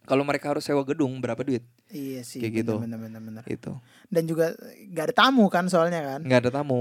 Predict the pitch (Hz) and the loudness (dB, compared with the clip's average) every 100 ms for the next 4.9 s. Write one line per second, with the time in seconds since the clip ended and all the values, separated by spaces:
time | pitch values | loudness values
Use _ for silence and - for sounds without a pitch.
0 | 120 117 120 127 120 117 135 131 131 - | 2 2 0 -2 -2 -4 -8 -10 -10 -12
1 | - _ _ _ _ - 135 135 131 - | -16 _ _ _ _ -14 -10 -8 -10 -10
2 | 147 143 131 110 120 110 113 - - - | -8 -8 -10 -12 -6 -6 -6 -10 -12 -14
3 | - 113 113 117 117 127 123 202 165 151 | -12 -6 2 4 4 0 10 10 10 2
4 | 139 123 123 - 113 120 143 127 | -12 -14 -16 -12 -8 -6 -6 -4